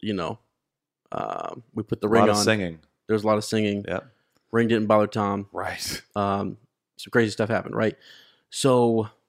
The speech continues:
Speaker 1: now, w-, and th-, what's interesting going into this chapter is the difference in the night sleep that they got,
Speaker 2: Mm-hmm.
Speaker 1: right? So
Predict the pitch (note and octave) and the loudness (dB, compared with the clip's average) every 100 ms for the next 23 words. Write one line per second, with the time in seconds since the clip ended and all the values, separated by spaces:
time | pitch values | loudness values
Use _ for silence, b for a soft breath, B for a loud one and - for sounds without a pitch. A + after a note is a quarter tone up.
0 | _ _ _ _ _ - A#2 A2 G#2+ A#2 | _ _ _ _ _ 0 4 4 2 -2
1 | C#2+ E2+ F2+ - G#2 G#2 - - E2+ G#2+ | -4 -8 -10 -8 -6 -6 -8 -8 -8 -4
2 | - F#3 B2 G#2 - G#2 G2+ A2 A#2 G#2+ | 2 2 2 0 0 -2 0 0 2 0
3 | G#2 A2+ B2+ - G2+ - A2 G#2+ b b | 0 0 0 -2 -4 -4 -6 -8 b b
4 | b b A2 A2 G2+ G#2 B2 B2 A2 G#2 | b b 2 2 0 0 0 2 0 -2
5 | - A2 G#2 F#2+ F#2+ C3 - - _ _ | -2 -2 -2 -2 0 -2 -2 -8 _ _
6 | - - C3+ E3+ - - - - - - | -12 0 0 0 -8 -12 -12 -12 -14 -16
7 | D#2+ D#2 D#2 D#2 D#2+ _ - - A#2+ - | -18 -18 -16 -16 -18 _ -8 -4 -4 -4
8 | - G#2+ | 0 2